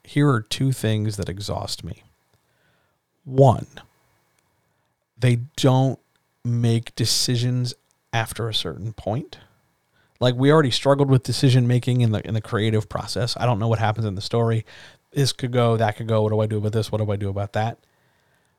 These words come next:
But after it's written, there are still decisions to make. How am I gonna publish this? How am I gonna market it? Do I go this way? Do I go that way? Do I send it this way? Do I send it to them? Do I do this? How fa-, how often?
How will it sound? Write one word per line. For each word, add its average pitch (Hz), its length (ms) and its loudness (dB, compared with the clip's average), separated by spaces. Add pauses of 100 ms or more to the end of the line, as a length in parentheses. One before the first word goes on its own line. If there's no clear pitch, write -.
(140)
But 120 300 0 (340)
after 131 320 2
it's 123 200 0
written, 151 420 -2 (440)
there 143 160 6
are 196 40 4
still 175 260 2
decisions 120 500 2
to - 120 -10
make. - 400 -10 (760)
How - 180 0
am 113 100 4
I 110 60 0
gonna 98 160 -2
publish 113 400 -6
this? - 340 -18 (320)
How 127 180 0
am 117 100 -2
I 98 60 -4
gonna 95 180 -6
market 110 340 -2
it? - 160 -16 (920)
Do 101 120 -2
I 95 40 -2
go 90 160 -6
this 101 240 -2
way? 131 160 0
Do 139 120 -4
I 117 40 -4
go 123 120 -2
that 147 220 0
way? - 120 -10
Do 73 160 -10
I - 40 -8
send 101 200 -6
it - 80 -10
this - 220 -6
way? 147 140 -2
Do 117 160 -6
I 107 40 -8
send 113 200 -8
it 117 80 -8
to 127 60 -4
them? 131 260 -2
Do 78 160 -10
I 95 40 -12
do 98 120 -10
this? 127 260 -2
How 123 240 -2
fa-, - 200 -4
how 127 240 0
often? 165 400 -2